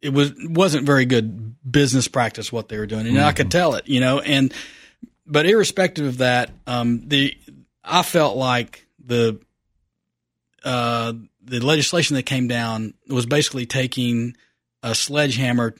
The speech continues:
Speaker 1: to hit a
Speaker 2: Mm.
Speaker 1: fly on
Speaker 2: Mm.
Speaker 1: a glass table.
Speaker 2: Wow.
Speaker 1: You know, but
Speaker 2: What a mental picture that is. That's good, though.
Speaker 1: <laughs> I mean,
Speaker 2: I mean,
Speaker 1: that's what
Speaker 2: yeah.
Speaker 1: they did. And, and they, they pretty much broke the industry for probably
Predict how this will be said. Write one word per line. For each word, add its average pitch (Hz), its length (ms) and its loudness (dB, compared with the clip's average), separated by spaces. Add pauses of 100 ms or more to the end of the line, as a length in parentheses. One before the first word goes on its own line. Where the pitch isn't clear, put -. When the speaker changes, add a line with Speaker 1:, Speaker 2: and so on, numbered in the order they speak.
(280)
Speaker 1:
to 123 100 -2
hit 135 180 4
a 131 40 2
Speaker 2:
Mm. - 40 -6
Speaker 1:
fly 113 560 0
on 101 180 0
Speaker 2:
Mm. 95 40 0
Speaker 1:
a - 20 -2
glass 110 280 0
table. 101 460 -8 (100)
Speaker 2:
Wow. 87 320 0 (280)
Speaker 1:
You 151 120 2
know, 165 140 4
but 170 380 0 (380)
Speaker 2:
What 107 340 2
a 98 100 4
mental 101 360 2
picture 98 340 0
that 95 340 0
is. 90 200 2
That's 104 320 -2
good, 147 320 4
though. 95 100 2
Speaker 1:
<laughs> - 20 4
I 190 60 4
mean, 202 80 0
Speaker 2:
I 196 60 4
mean, 196 80 4
Speaker 1:
that's 226 240 2
what 214 160 0
Speaker 2:
yeah. 185 240 4
Speaker 1:
they 226 100 4
did. 127 380 0
And, 160 200 0
and 175 180 2
they, 160 220 0 (200)
they 160 160 2
pretty 262 240 2
much 214 240 0
broke 175 280 2
the 156 80 -4
industry 147 480 0
for 123 380 -2
probably 120 720 0